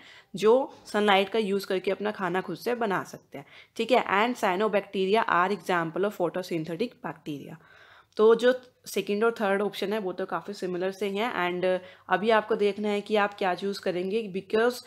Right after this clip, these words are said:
जो आपका सेकंड और थर्ड ऑप्शन है photosynthetic bacteria and cyanobacteria, वो तो आ जाएंगे आपकी बैक्टीरिया के अंदर ही।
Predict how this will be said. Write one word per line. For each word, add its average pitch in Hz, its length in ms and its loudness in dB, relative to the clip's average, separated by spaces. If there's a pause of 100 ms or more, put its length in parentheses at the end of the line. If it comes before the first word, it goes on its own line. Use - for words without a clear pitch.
(240)
जो 208 100 6
आपका 233 280 4
सेकंड 226 460 0
और 254 160 4
थर्ड 208 200 4
ऑप्शन 190 320 -2
है 185 80 0
photosynthetic 202 760 -2
bacteria 180 500 0
and 220 120 -6
cyanobacteria, 180 760 -2
वो 165 160 -6
तो 226 120 2
आ 226 80 8
जाएंगे 214 260 2
आपकी 220 260 2
बैक्टीरिया 196 520 0
के 247 160 -2
अंदर 175 420 0
ही। 151 200 -8